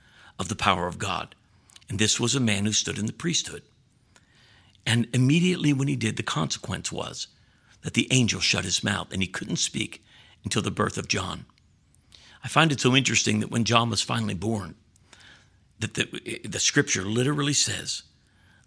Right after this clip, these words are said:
that they went to his mother and said, "What's his name?" He said, "His name will be John."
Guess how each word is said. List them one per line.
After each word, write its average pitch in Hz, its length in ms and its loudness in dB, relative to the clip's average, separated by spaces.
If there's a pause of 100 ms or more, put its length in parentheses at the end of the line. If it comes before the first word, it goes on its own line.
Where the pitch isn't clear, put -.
that 110 220 2 (680)
they 110 100 -2
went 113 260 0
to 147 120 0
his 135 180 -2
mother 92 320 -4
and - 160 -10
said, - 180 -8
"What's 92 140 -6
his 104 160 -4
name?" 90 300 -4 (480)
He - 340 -20
said, - 160 -6
"His 92 120 -8
name 101 200 0
will 107 80 -2
be 113 120 -2
John." 90 380 -2